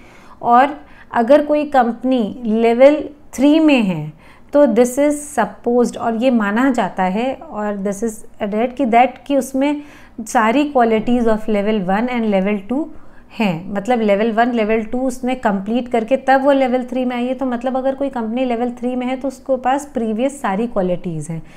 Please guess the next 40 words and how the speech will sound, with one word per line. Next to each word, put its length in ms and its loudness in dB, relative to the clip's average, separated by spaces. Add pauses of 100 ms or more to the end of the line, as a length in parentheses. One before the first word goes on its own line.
(300)
इनहेरिट 540 2
करती 440 0
हुई 200 2
आ 160 0
रही 140 -4
है 60 -2
वो 120 -2
सारी 380 -6
चीज़, 240 -6
इसमें 320 -4
इनहेरिटेंस 600 0
फॉलो 280 0
हो 80 -2
रही 140 -6
है। 120 -6 (360)
अगर 340 4
if 120 -4
a 40 2
some, 260 0 (380)
any 360 2 (220)
company 400 0 (160)
is 140 2 (260)
at 180 -4
level 320 0 (120)
five 300 0
means 240 0 (380)
it 140 -4 (120)
has 400 4
the 80 2 (100)
properties 580 0
of 80 0 (160)
all 320 2
the 120 -2 (140)
four 200 2
levels। 500 -6 (400)
ऐसा 200 4
नहीं 120 2
है 60 -4
कि 120 -4
वो 160 2